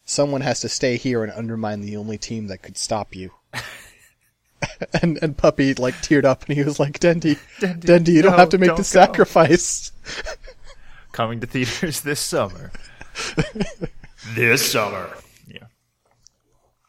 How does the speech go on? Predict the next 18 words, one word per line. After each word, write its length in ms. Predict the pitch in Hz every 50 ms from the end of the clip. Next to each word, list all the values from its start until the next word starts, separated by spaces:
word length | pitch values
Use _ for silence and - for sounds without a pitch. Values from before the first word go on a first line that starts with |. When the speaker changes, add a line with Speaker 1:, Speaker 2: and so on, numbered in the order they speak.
| _ _ _ _
Speaker 1:
A 140 | - 110 110
Secret 560 | - - - - 131 110 - - 104 92 -
Story. 520 | - - - 117 101 - - - - - 143 -
Speaker 2:
Uh, 80 | 107
so, 400 | 110 - - - - - - 120
oh 160 | - _ _ _
my 80 | -
God. 160 | 117 _ _ _ _ _ _ _ _ _ _ - - _ _ _ _ _ _ - -
Need 160 | 123 117 104
a 40 | 104
colon 460 | - - - 101 101 90 90 90 90
in 80 | 90 87
there 180 | 87 90 98
somewhere. 360 | 107 - - - 110 113 120 127 _ _ _ - - - - - - - - - _ _ - - - - -
Yep. 300 | - 165 180 - - - - - - - -
Speaker 1:
Na- 380 | 127 135 147 143 131 127 127 127
Speaker 2:
Uh, 40 | 127
Speaker 1:
Navigation. 760 | 147 147 131 139 - - 165 156 131 - - 113 95 95 104